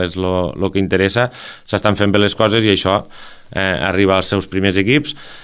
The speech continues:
Tant el futbol com el vòlei ja estan en posicions a la seua lliga,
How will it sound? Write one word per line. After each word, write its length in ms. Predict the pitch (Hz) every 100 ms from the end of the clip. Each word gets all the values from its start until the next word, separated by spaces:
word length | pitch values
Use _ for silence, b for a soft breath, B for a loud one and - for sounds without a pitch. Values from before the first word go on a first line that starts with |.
| B -
Tant 240 | 95 98
el 80 | 92
futbol 300 | 101 92 95
com 160 | 98 98
el 80 |
vòlei 240 | 95 101 98
ja 80 | 95
estan 240 | 95 92
en 160 | 92 92
posicions 560 | 92 92 92 95 92
a 60 | 92 92
la 100 | 90
seua 240 | 101 95
lliga, 320 | 98 104 95